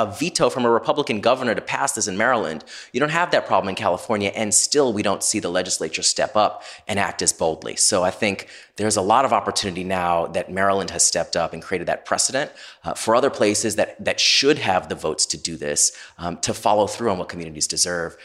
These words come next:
to repeal these laws, and to replace them with a structure that is community-centered, that is focused on accountability,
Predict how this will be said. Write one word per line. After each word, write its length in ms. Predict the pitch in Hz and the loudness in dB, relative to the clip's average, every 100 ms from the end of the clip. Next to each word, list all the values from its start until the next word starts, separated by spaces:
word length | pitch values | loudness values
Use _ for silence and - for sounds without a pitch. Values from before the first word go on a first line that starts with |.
| - | -12
to 120 | - | -6
repeal 380 | 90 107 107 92 | -4 -2 0 0
these 180 | 87 82 | -2 -2
laws, 320 | 80 78 76 - | 0 2 0 0
and 180 | 127 120 | -2 -2
to 140 | 98 | -2
replace 360 | - - 117 - | -2 0 0 0
them 260 | 90 87 - | -4 -6 -8
with 360 | 85 82 - - | -6 -6 -8 -10
a 140 | 80 | -6
structure 560 | - - 98 - 98 82 | -4 -2 -2 -2 -4 -4
that 180 | 82 | -4
is 120 | 78 - | -2 -4
community-centered, 720 | - 95 87 - 85 80 76 - - - | -6 -6 -4 -4 -4 -6 -10 -16 -20 -8
that 60 | 85 | -2
is 120 | - | 0
focused 380 | - 95 95 - | 0 0 0 -2
on 100 | 82 | -4
accountability, 720 | - 80 78 85 78 69 | -6 -6 -4 -6 -6 -8